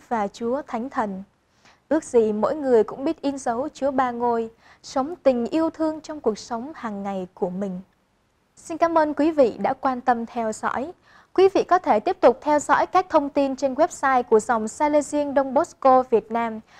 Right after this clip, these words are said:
don bosco viet chấm info, hoặc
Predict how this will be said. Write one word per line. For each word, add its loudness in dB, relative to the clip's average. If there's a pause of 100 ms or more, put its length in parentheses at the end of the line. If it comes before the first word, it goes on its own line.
(160)
don 6
bosco 6
viet 4 (100)
chấm -4 (120)
info, -4 (380)
hoặc 0